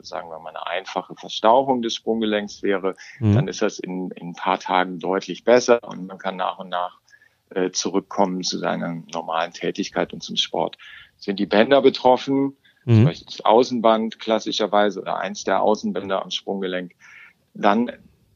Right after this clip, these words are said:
Speaker 1: zieht sich das länger hin, weil Bänder einfach, ähm, das sind Strukturen, die nicht so gut durchblutet sind und
Speaker 2: Mhm.
Speaker 1: die sind zwar sehr stabil, aber wenn sie denn mal kaputt sind, dann dauert es lange, bis sie heilen. Das
Speaker 2: Mhm.
Speaker 1: kann dann sich über Wochen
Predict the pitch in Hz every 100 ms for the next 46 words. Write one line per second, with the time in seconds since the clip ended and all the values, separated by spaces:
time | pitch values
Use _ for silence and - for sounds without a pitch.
0 | 127 - - 135 131 127 120 113 113 117
1 | 123 - 82 90 - 95 95 104 110 110
2 | 110 - 104 104 - 104 98 - 98 101
3 | 95 98 104 _ _ _ _ _ _ -
4 | 107 - - 107 - 120 107 107 110 -
5 | - - 117 107 107 - 110 - 151 160
6 | 143 - 127 123 123 - 107 107 - -
7 | - 120 113 156 151 - 123 110 143 143
8 | 120 104 165 190 113 113 127 151 151 135
9 | 131 120 131 - 131 - 127 117 107 101
10 | 98 98 - - - 92 92 90 - 85
11 | 82 85 80 73 _ _ - 90 113 170
12 | 123 85 82 87 - 85 90 80 95 85
13 | 78